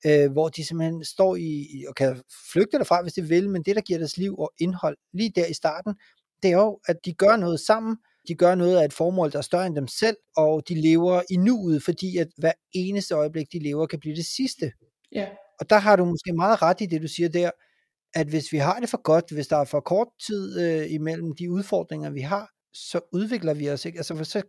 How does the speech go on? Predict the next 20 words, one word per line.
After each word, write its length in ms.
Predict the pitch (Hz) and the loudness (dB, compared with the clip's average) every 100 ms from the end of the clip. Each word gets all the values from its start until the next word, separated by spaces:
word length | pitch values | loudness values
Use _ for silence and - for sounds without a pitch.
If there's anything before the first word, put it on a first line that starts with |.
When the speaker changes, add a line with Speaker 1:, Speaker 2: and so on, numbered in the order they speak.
| _ | _
Speaker 1:
vi 100 | 156 | -8
skal 160 | 165 180 | -4 -4
jo 40 | 165 | 0
gøre 140 | 165 | 0
noget 220 | 196 143 | 0 0
vigtigt. 440 | 226 - - - - _ - | -2 -2 -12 -12 -20 _ -6
Speaker 2:
Ja. 140 | 202 | -4
Speaker 1:
Vi 60 | 156 | -4
skal 140 | 170 | -4
bruge 160 | 165 247 | -2 -2
vores 180 | 233 208 | -2 -2
liv 220 | 254 208 | -2 -2
til 120 | 208 | -4
noget 180 | 185 156 | -4 -2
vigtigt, 440 | 220 - 208 - _ _ _ | -2 -4 -12 -14 _ _ _
som 200 | - 175 | -2 0
er 80 | 170 | 2
vigtigere 320 | 208 214 202 | 2 2 -2
end 100 | |
os 80 | 156 | -2